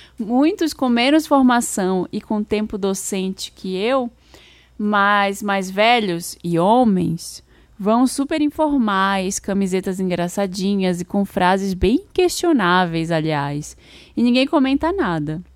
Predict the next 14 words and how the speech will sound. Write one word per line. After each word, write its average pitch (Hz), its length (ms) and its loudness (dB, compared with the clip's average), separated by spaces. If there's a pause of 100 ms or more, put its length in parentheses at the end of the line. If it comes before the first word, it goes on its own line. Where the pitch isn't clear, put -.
(680)
Eu 220 100 0
já 226 160 2
trabalhei 247 380 2
em 254 120 4
outras 269 260 0
escolas 220 680 0
e 226 80 -2
não 240 240 -2
era 254 240 2
raro 214 480 0
ser 220 200 -2
confundida 214 920 0
com 220 200 -2
alunas. 196 800 -4